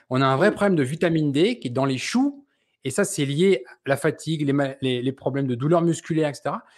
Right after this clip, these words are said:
Speaker 1: Et on a un nouveau problème depuis, euh, mais vraiment accentué depuis dix ans, c'est l'exposition à la lumière bleue des écrans. C'est
Speaker 2: Ah
Speaker 1: une
Speaker 2: ouais, ça aussi.
Speaker 1: catastrophe.
Speaker 2: Ouais,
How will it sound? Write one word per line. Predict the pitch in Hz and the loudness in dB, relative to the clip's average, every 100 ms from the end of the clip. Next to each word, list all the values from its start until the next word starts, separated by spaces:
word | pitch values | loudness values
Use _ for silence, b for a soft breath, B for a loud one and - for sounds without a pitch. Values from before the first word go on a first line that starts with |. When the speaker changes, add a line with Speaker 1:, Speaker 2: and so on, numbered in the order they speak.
| b b | b b
Speaker 1:
Et | 151 | 2
on | 175 | 4
a | |
un | 170 | 6
nouveau | 190 233 240 | 6 4 2
problème | - 175 196 175 | 0 2 2 2
depuis, | 135 - - 156 139 | -2 -6 -6 -2 2
euh, | 117 113 107 107 | 2 -2 -6 -4
mais | 123 | 0
vraiment | 131 151 170 | 0 2 2
accentué | 160 - 160 - | 0 -2 -8 -6
depuis | 131 - | -10 -12
dix | 123 131 208 | -10 -4 -2
ans, | 285 - b b | -4 -6 b b
c'est | 147 | -2
l'exposition | 165 165 165 151 240 | -2 0 -6 -4 -2
à | 180 | 0
la | |
lumière | 147 196 196 143 | 2 2 2 0
bleue | 151 156 - | -4 -6 -6
des | 127 123 | -6 -4
écrans. | 139 - 107 _ _ _ _ _ _ _ _ _ _ | -6 -8 -16 _ _ _ _ _ _ _ _ _ _
C'est | - 147 | -8 -4
Speaker 2:
Ah | 175 | -2
Speaker 1:
une | 135 | 0
Speaker 2:
ouais, | |
ça | - | 2
aussi. | |
Speaker 1:
catastrophe. | 143 220 214 - 143 117 - _ _ _ _ _ _ _ - | 0 0 -4 -6 -10 -10 -20 _ _ _ _ _ _ _ -16
Speaker 2:
Ouais, | 165 156 | -14 -14